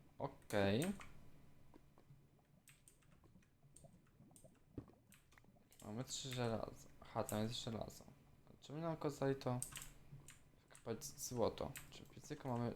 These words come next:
przepalony węgiel? Mamy do przepalania węgiel. Tak, e, <laughs> nie nagrało się niestety.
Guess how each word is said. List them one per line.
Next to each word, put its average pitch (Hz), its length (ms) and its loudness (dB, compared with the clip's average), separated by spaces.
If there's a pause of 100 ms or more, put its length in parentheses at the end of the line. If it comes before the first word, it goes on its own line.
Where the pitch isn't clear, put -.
(120)
przepalony 110 440 0
węgiel? 107 340 4
Mamy 73 200 2 (140)
do - 60 -8
przepalania 80 440 0
węgiel. - 320 -4 (800)
Tak, - 100 -6 (120)
e, 123 500 12
<laughs> - 240 12
nie - 80 12
nagrało 127 500 12
się - 180 12
niestety. 110 720 12